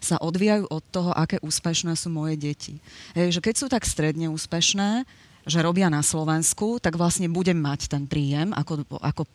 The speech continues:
ako ten dôchodca. Keď sú veľmi úspešné a robia v zahraničí, tak vlastne mám smolu. Keď sú to policajti, vojaci, tiež mám smolu, lebo tiež nedostanem rodičovský bonus. A vlastne keď sú nezamestnaní, alebo sú postihnutí, alebo ich vôbec nemám, tak vlastne tiež nič nedostanem. Čiže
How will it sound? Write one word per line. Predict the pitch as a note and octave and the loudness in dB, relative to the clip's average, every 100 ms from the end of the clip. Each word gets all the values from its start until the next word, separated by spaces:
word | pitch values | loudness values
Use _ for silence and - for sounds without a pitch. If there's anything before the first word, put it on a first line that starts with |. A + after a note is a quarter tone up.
| - | -4
ako | C#3+ D3+ | -2 -2
ten | D#3 D3 C3+ | -2 -2 -2
dôchodca. | C#3+ C#3+ D3 - F#3 G3 - - - | -4 -4 -4 -2 0 0 -2 -16 -4
Keď | C4+ - | -2 0
sú | A#3 | 2
veľmi | F#3+ G3+ A3 G3+ | 4 4 2 0
úspešné | - A3 - A3 | 0 0 2 4
a | F#3 | 2
robia | F#3+ G#3 | 4 2
v | E3 | 4
zahraničí, | E3 F3 F3+ F3 G3+ | 4 4 2 0 0
tak | F#3+ E3 | 0 2
vlastne | F3 F#3 F3+ | 2 4 0
mám | D#3+ D#3+ | 0 0
smolu. | C#3+ - C3+ C#3+ A3+ D#4+ _ - - - - | 0 -4 -6 -4 -2 -4 _ -20 -20 -16 0
Keď | A3+ | 2
sú | - - D4 C#4 | 2 0 0 0
to | G#3 F3+ - | 2 2 2
policajti, | G3+ B3 C4 C4 G#3+ | 0 2 4 4 2
vojaci, | E3 F#3 G3+ F3+ | 2 4 2 0
tiež | - D3 C#3+ | -2 0 0
mám | D3 | 0
smolu, | D3+ - D#3+ F3 G#3 | 0 0 0 2 2
lebo | D#3+ D3 | 2 0
tiež | - D3+ D#3+ | -2 0 2
nedostanem | D#3 D#3 - E3 E3 D#3 | 0 0 0 0 0 0
rodičovský | D#3+ E3 E3+ E3 - F3+ | -2 -2 -2 0 -2 -2
bonus. | E3 E3+ G#3 A#3+ - - - | 0 0 -2 -4 -8 -14 -8
A | - E3+ | 0 4
vlastne | F#3 - F#3+ | 4 4 0
keď | G3+ G#3 | 2 0
sú | A#3+ | 0
nezamestnaní, | F3 E3+ F3+ F3+ - F#3 F#3 F#3 | 0 2 2 0 0 0 0 0
alebo | E3 D#3+ E3 | 2 0 -2
sú | - | -8
postihnutí, | E3+ D3+ - E3+ E3+ D#3+ - F3 | -6 -6 -4 -2 -2 -2 -2 -2
alebo | D#3+ D#3+ E3+ | 0 0 0
ich | E3+ | -2
vôbec | D#3 D#3 D#3 | -2 -2 -2
nemám, | E3+ D#3+ D#3 | 0 0 0
tak | E3 D#3 | -2 -2
vlastne | D#3+ D#3 E3 | 0 0 -2
tiež | D3+ D#3 D#3+ | -4 -4 -4
nič | D3+ | -4
nedostanem. | D3 D3 D3 D3 D3 D3 | -6 -4 -4 -4 -4 -4
Čiže | - D#3+ E3 | -2 0 0